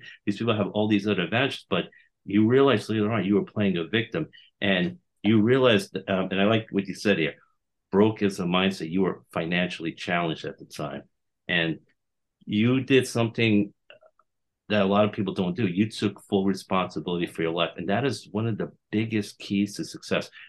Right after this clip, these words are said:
One of my mentors, Jack Canfield, wrote a book called The Success Principles. And his very first principle of success is take one hundred percent responsibility for your life, because he says everything flows from that. Those who don't take success act like victims. They are not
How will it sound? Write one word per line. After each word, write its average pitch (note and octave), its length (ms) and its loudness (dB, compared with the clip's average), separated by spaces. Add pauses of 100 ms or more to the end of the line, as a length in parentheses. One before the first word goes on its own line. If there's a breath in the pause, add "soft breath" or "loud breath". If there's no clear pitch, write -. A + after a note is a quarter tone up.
(100)
One A2 140 -2
of B2+ 40 0
my A#2+ 120 2
mentors, A2+ 460 0
Jack F#2+ 300 -2
Canfield, G#2 460 -2
wrote E2+ 100 -4
a E2 60 -4
book G2 240 -4
called E2+ 180 -6
The - 80 -8
Success - 400 -2
Principles. F2 460 -8 (320 loud breath)
And F#2 100 -2
his E2+ 140 -4
very A2+ 320 -2
first - 400 -6
principle A2+ 340 -4
of G#2 60 -6
success - 500 -4
is - 180 -10
take G2+ 320 -2
one G#2+ 120 0
hundred G2+ 240 -4
percent F#2+ 280 -6
responsibility F2+ 760 -4
for - 120 -8
your E2 120 -2
life, E2+ 180 -2
because - 220 -8
he G#2 100 -2
says - 320 0 (520 loud breath)
everything A2+ 600 2
flows G#2 280 4
from F2+ 160 -4
that. D#2 220 -4 (260 soft breath)
Those B2 240 2
who C3+ 60 2
don't B2 200 0
take B2 260 -2
success A#2+ 520 -2 (180)
act G2 260 -2
like G2 180 -2
victims. G2+ 400 0
They F#2+ 320 2
are F2 100 2
not G2+ 300 0